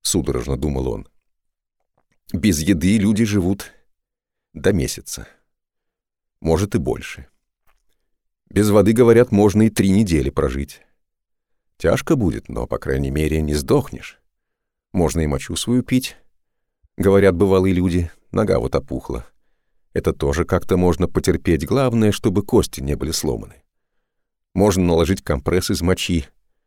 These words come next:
Насколько я смогу здесь продержаться, елки-палки? Тут даже негде сходить в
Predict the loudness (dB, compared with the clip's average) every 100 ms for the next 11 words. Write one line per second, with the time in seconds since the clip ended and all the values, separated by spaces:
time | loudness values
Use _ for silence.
0 | _ _ _ -8 -6 -2 -2 0 -2 -2
1 | -2 -2 -2 0 -2 -2 -4 -2 -2 -4
2 | -4 -6 -6 -4 -4 -2 -2 -4 -12 _
3 | _ _ _ _ _ _ -4 -2 2 2
4 | 4 2 2 2 0 -2 -2 -2 -2 -6
5 | -16